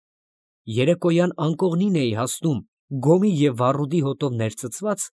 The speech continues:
գլուխս թաղում էի բարձի մեջ, փաթաթվում վերմակով և գոռում.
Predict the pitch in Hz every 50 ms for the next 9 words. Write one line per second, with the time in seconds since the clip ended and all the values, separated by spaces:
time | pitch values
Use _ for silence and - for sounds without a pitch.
0 | _ _ _ _ _ _ _ _ _ _ _ _ _ _ _ _ _ _ _ _
1 | - 147 180 220 - - 131 - - - 127 135 131 156 165 160 147 143 135 110
2 | 107 101 104 - - - 117 98 85 - - - - _ _ _ _ _ _ _
3 | _ _ _ _ _ _ _ - - 131 135 - - 160 156 - - 170 151 117
4 | 110 110 117 139 143 139 139 - 196 196 165 135 139 147 131 113 - 131 127 113
5 | 107 98 -